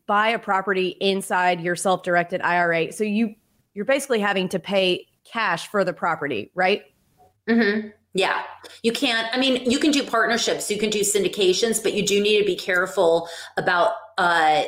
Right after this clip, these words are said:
Speaker 2: about leveraging money, 'cause some, sometimes they, uh, if they consider it, they don't want you to borrow money on the plan to make money. So you have to be careful about that, about how that's structured.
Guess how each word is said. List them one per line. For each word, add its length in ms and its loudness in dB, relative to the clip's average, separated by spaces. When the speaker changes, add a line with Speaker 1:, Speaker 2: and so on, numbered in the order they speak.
Speaker 2:
about 360 0
leveraging 680 0
money, 360 0
'cause 220 -4
some, 180 0
sometimes 680 -2
they, 460 4
uh, 260 2
if 120 -2
they 100 4
consider 560 2
it, 180 0
they 80 4
don't 180 2
want 220 0
you 60 -2
to 80 4
borrow 580 2
money 380 0
on 200 2
the 100 0
plan 500 -2
to 100 -6
make 260 2
money. 460 0
So 460 2
you 120 2
have 140 0
to 80 0
be 80 0
careful 500 0
about 340 0
that, 380 0
about 220 -2
how 240 0
that's 340 -2
structured. 680 0